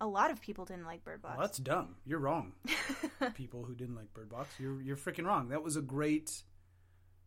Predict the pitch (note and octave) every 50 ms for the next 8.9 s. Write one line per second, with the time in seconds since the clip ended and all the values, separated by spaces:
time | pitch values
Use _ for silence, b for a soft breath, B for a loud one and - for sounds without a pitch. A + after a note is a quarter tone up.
0 | - - - - - - D3+ C#3+ C#3+ E3 G3 G#3+ G#3+ G3 G#3+ A3 A3 G#3+ G3+ F#3+
1 | E3 D#3+ D#3+ D3 - - - - - G#3 A#3 A3 F#3 F3+ G3+ G3 F3+ F3+ D#3+ C#3
2 | C3+ B2+ D#3 C#3 - - - - - C#3 C#3 B2 - - - - - E3+ E3 D#3+
3 | C#3+ C#3 - A3 G#3 D3+ C3+ C#3+ C#3 - B2+ C3 B2 - - A#2 - - A#2 A2
4 | A2 - - - - - - - - - C4+ B3+ C4+ C#4+ D4 - D4 - - D4
5 | A3 G#3+ A#3 A#3 A#3+ B3+ A3 G#3+ E3 - - - - - - - F#3 G3+ G#3+ A3
6 | A3 A3+ A#3+ A3+ G3 G#3 G#3+ G#3 G3+ F#3 - - - B B B B B B B
7 | B B B B B B B B B E3+ F3+ F#3 F3+ A3+ A#3+ A#3 A#3 A3 A3 F3
8 | D#3 D3+ D3+ D3+ D#3 D#3 D3+ C#3+ - D#3 D3+ C#3 C3 C#3 D#3 D3 C#3+